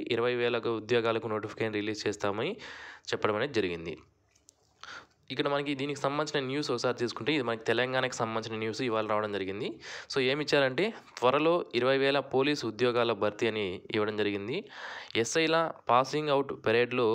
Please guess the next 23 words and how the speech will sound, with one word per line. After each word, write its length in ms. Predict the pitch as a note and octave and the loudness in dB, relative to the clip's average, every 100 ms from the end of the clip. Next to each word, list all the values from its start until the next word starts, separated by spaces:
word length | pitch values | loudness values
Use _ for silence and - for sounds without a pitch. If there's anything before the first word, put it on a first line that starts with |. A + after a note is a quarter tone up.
| A#2+ | 2
హోంమంత్రి 520 | A#2+ B2 B2+ A#2 B2 | -2 0 0 0 0
ఈ 100 | G#2+ | 0
విషయాన్ని 340 | G#2+ A#2 A2+ | 0 -2 0
తెలియజేశారు. 640 | G#2+ G#2+ G#2+ G#2 G#2 G#2+ G3 - - - - - | 0 0 2 0 0 0 -2 -6 -14 -12 -10 4
రాష్ట్రంలో 540 | A#2+ D3+ E3+ D#3 D#3+ - | 4 4 2 0 0 2
మరోసారి 520 | A#2+ B2 C#3 C#3 C#3 C#3+ - | 2 4 4 4 2 0 0
భారీ 280 | G2+ A2+ C#3 | 4 4 4
ఎత్తున 280 | C3 B2+ C3 D#3 | 2 0 -2 0
పోలీసు 440 | A#2+ A#2+ C3 B2 G2+ - | 2 2 2 -2 -4 -2
నియామకాలు 600 | G#2+ A2+ A#2+ A#2 A2+ A2 | 0 0 2 2 2 2
చేపట్టనున్నట్లు 840 | A2 A2 A2 G#2+ G#2+ G#2 G2+ E3 A3 - - - - | 0 0 0 0 0 -2 -2 -2 -2 -6 -12 -8 -2
హోంమంత్రి 540 | C3+ D3+ C#3+ C#3 C#3+ A#2 A#2 - _ _ | 0 2 0 2 2 2 0 -4 _ _
మహమ్మద్ 540 | G#2 A2 C3+ C#3 C#3+ - - | 0 0 2 0 0 -2 -2
అలీ 260 | A2 A#2+ C3 - | 0 0 -2 -2
తెలిపారు. 500 | - G#2 G#2 G2+ D#3+ - - - - - | 0 0 2 2 0 -6 -12 -16 -12 2
దాదాపు 520 | A#2+ D3 D#3 D3+ E3 E3+ - | 4 6 4 4 2 0 0
ఇరవై 240 | A2+ C3+ | 2 4
వేల 200 | C3+ C3 | 4 4
పోలీసు 380 | B2 C3 D3 D3+ | 2 2 2 0
ఉద్యోగాలను 500 | B2 A2+ B2 A#2+ B2 | -2 2 4 4 2
భర్తీ 320 | A2 G#2+ - | 0 -2 -2
చేస్తామని 520 | A2+ A2 G#2+ G#2+ G#2+ G#2 | -2 0 0 0 0 0
అన్నారు. 360 | G2+ G2+ A2 | 0 0 0